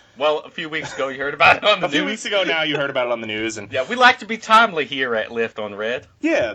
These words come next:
Speaker 2: this show is like a, it's like a meal. You get the inspiration, you cook the meal, you eat the meal, you ingest the meal, and then the next day,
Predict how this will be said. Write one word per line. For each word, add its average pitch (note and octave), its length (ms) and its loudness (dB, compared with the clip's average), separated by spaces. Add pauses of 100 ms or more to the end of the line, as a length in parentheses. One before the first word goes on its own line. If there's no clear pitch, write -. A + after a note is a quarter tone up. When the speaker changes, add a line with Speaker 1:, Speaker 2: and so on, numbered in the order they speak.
Speaker 2:
this A#3 160 -6
show C4 300 0
is F#3+ 120 -14
like C#3 520 -2 (160)
a, B2 100 -6 (160)
it's D3 240 -4
like G3 540 -4
a D3 80 -2
meal. C#3+ 400 -4 (420)
You B2+ 280 -8
get D#3 260 -6
the E3+ 120 0
inspiration, A#2+ 720 -6
you A2+ 100 -8
cook C3+ 300 -10
the A2+ 80 -10
meal, G#2+ 260 -8
you G#2+ 140 -6
eat D3+ 200 -4
the A2 80 -8
meal, G2+ 380 -10 (760)
you A#2+ 140 -6
ingest B2 480 -4
the C3+ 80 -12
meal, A#2 440 -4
and A2+ 160 -6
then A#2+ 400 -6 (260)
the C3+ 100 -4
next D3 480 -8
day, A2+ 540 -2